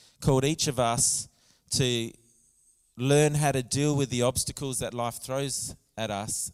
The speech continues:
and stand in who we are in Christ. You know, the Bible continually uses this military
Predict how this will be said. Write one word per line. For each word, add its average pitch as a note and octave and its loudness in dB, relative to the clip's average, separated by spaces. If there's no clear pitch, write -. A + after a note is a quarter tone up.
and A2+ -6
stand C3+ -2
in A#2 -8
who A#2+ -8
we A2+ -6
are G#2+ -6
in G2 -10
Christ. - -10
You C3 -8
know, C#3+ 2
the C3+ -8
Bible D#3+ 2
continually D#3 -2
uses C3 -4
this B2+ -2
military C3+ -2